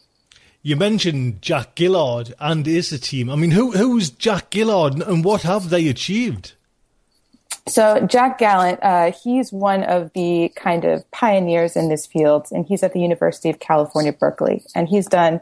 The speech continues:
Speaker 2: a bunch of studies. Um, he's done a lot of these things that I mentioned that rely on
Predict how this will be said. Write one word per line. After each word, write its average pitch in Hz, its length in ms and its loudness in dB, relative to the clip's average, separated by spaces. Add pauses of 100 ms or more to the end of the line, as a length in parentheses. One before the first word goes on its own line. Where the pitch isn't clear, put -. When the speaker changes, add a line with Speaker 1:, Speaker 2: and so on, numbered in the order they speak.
(380)
Speaker 2:
a 185 80 4
bunch 202 260 2
of 190 80 0
studies. 165 600 0
Um, 160 280 0
he's 170 160 -2
done 180 220 2
a 170 100 2
lot 170 180 4
of 170 100 2
these 175 180 -4
things 165 180 -2
that 165 100 2
I 165 60 2
mentioned 151 500 -2
that 147 160 0
rely 156 340 4
on 147 300 0